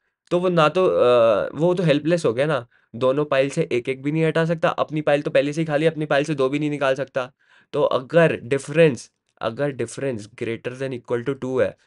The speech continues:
greater than equal to two है, तो जो भी नंबर बड़ा है ना इन दोनों में से, वो आंसर हो गया मेरा।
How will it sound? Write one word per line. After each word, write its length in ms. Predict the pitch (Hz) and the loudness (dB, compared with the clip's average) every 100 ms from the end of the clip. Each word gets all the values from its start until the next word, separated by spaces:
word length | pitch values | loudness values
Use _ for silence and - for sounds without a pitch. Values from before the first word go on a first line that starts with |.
| _ _ _ _ _ - | _ _ _ _ _ -10
greater 320 | 117 117 123 | -6 -4 -4
than 240 | 131 135 | -4 -6
equal 220 | 117 123 135 | -4 -4 -4
to 100 | 135 | -6
two 140 | 135 | -2
है, 100 | 107 | -2
तो 120 | - 143 | -2 -4
जो 200 | 123 123 | -4 -4
भी 100 | 139 | -4
नंबर 280 | 127 131 | -4 -2
बड़ा 180 | 120 110 | -2 -2
है 100 | 113 | -2
ना 80 | 120 | -4
इन 100 | 139 | -4
दोनों 160 | 127 123 | -6 -6
में 100 | 117 | -6
से, 120 | 104 | -2
वो 120 | 123 | 0
आंसर 300 | 120 110 110 | 2 0 -4
हो 80 | 98 | -4
गया 120 | 101 | -2
मेरा। 220 | 101 92 | -4 -6